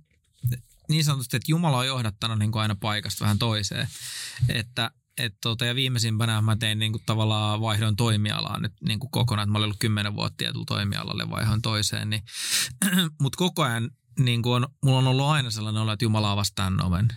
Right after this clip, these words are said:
Mulla on tarkoitus mennä tänne, <laughs> olla täällä töissä ja olla tässä ympäristössä. Sit samaan aikaan se mulle ainakin tuo tosi paljon sellaista niin kuin, ehkä semmoista Daavidin tyyppistä niinku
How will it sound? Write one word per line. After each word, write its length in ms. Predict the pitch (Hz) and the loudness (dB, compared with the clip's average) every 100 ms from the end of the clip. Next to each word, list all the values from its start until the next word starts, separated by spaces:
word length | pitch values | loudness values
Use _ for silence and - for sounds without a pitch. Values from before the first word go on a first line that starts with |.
| - | 0
Mulla 160 | 113 107 | 2 2
on 80 | |
tarkoitus 440 | 107 113 98 101 - | 0 -2 -2 -2 0
mennä 280 | 107 120 113 - | 2 2 0 0
tänne, 400 | 123 110 110 107 123 - | 0 2 2 0 -2 -8
<laughs> 240 | - - - | -10 -8 -2
olla 180 | 120 104 | -2 -2
täällä 340 | - 113 110 107 | -2 -2 -2 -2
töissä 520 | 110 107 104 - 110 | 0 2 2 2 2
ja 120 | 104 | 0
olla 160 | 107 101 | -2 -4
tässä 240 | 107 104 107 | -4 -2 0
ympäristössä. 640 | 104 107 107 98 - - | 0 0 -2 -2 0 -2
Sit 80 | 107 | 0
samaan 280 | - 147 139 | 0 0 0
aikaan 280 | 123 123 113 | -2 -2 -2
se 80 | 120 | 0
mulle 300 | 123 135 123 | 0 0 -2
ainakin 300 | 120 113 113 | -2 -2 0
tuo 300 | 127 120 135 165 | 2 2 0 0
tosi 180 | 156 | 0
paljon 240 | 156 123 113 | 2 2 2
sellaista 340 | 123 120 - | 2 2 2
niin 160 | 113 107 | 2 2
kuin, 200 | 117 113 - - - - - - - - - _ _ - - - | 2 2 -2 -16 -16 -16 -16 -18 -18 -20 -20 _ _ -2 0 -2
ehkä 200 | 120 117 | -2 -2
semmoista 320 | 127 123 - - 123 - 135 120 | -2 -2 -6 -12 -14 -2 2 2
Daavidin 480 | 143 143 123 117 101 | 2 0 -2 -4 0
tyyppistä 420 | 110 101 113 - | 0 0 -2 -2
niinku 340 | 127 113 123 | -2 0 0